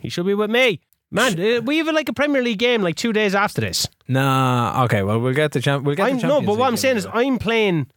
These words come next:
Speaker 1: Bournemouth.
Speaker 2: On the Friday? No. It's
Speaker 1: Uh,
Speaker 2: the, it's the Wednesday now.
Speaker 1: Mateus Abaldo with the worst Regan face I've ever seen in my life.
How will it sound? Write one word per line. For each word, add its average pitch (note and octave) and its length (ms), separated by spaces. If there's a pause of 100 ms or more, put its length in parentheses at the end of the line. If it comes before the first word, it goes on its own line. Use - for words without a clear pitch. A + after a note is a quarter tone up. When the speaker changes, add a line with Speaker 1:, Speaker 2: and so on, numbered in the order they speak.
(300)
Speaker 1:
Bournemouth. D3 640 (380)
Speaker 2:
On D3 80
the C3+ 80
Friday? G#3+ 500 (1040)
No. G2+ 280 (220)
It's G3+ 220
Speaker 1:
Uh, G#3+ 80
Speaker 2:
the, G3 140
it's F3 140
the G3+ 80
Wednesday G#3+ 420
now. F2 100
Speaker 1:
Mateus A#3 500
Abaldo F#3+ 760 (320)
with D3+ 320
the C#3 160
worst F3 420
Regan D#3+ 420
face B2+ 320
I've B2 180
ever D3 180
seen D3+ 260
in B2 60
my A#2+ 100
life. B2 300